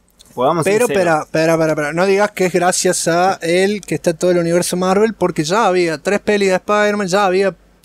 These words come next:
Speaker 1: No,
Speaker 2: dos
Speaker 1: obvio,
Speaker 2: pelis de
Speaker 1: pero,
Speaker 2: X-Men,
Speaker 1: eh,
Speaker 2: ya había un Marvel, está bien que Sony, Fox y todos esos quilombos, pero
Speaker 1: bueno,
Speaker 2: ya había
Speaker 1: pero
Speaker 2: un
Speaker 1: a lo
Speaker 2: universo.
Speaker 1: que me refiero es a que, eh, dio pie a que se creara todo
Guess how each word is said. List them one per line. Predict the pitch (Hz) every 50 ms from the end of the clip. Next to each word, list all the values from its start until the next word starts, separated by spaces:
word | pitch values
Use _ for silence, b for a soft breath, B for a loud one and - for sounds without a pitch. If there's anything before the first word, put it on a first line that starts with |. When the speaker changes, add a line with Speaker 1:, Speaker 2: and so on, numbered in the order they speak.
| - -
Speaker 1:
No, | - 123 131 135 156
Speaker 2:
dos | 190 190
Speaker 1:
obvio, | 143 156
Speaker 2:
pelis | 151 - 190 190 175 165
de | 180
Speaker 1:
pero, | 180 190 202 208 202 160
Speaker 2:
X-Men, | 170 170 156 196 196 190 196 196
Speaker 1:
eh, | 139 123
Speaker 2:
ya | 127 202 220 208
había | 196 202 233 247 233 214
un | 202 196 190 190 185
Marvel, | 185 190 196 196 196 185
está | 170 - 202 208
bien | 220 233 220 208
que | - 190
Sony, | 170 - - 185 180 185 190 185 185
Fox | - - 175 175 180 180 180 175
y | 160
todos | - 175 165 -
esos | 175 -
quilombos, | - 170 160 170 165 165 156 151
pero | - 160 156 151
Speaker 1:
bueno, | 123 135 147
Speaker 2:
ya | -
había | - 208 233 233 196
Speaker 1:
pero | - 131 135
Speaker 2:
un | 139 160 156
Speaker 1:
a | 135
lo | 127 131
Speaker 2:
universo. | - 123 120 - 123
Speaker 1:
que | 123
me | 127 127 123
refiero | 120 131 131 127 - 139 139 147 151 165 165 160 -
es | - 135 127 135 139
a | 135 135 131 -
que, | - 120 123 127 139 143 - - _ _ -
eh, | 110 104 98 98 98 98 98 95 101
dio | 104 127 131 135 139 135
pie | - - 135 139 151 165 151
a | 147 135 117 -
que | - 110
se | - - 110
creara | - - 113 117 120 123 117 -
todo | - 123 127 131 127 127 120 110 -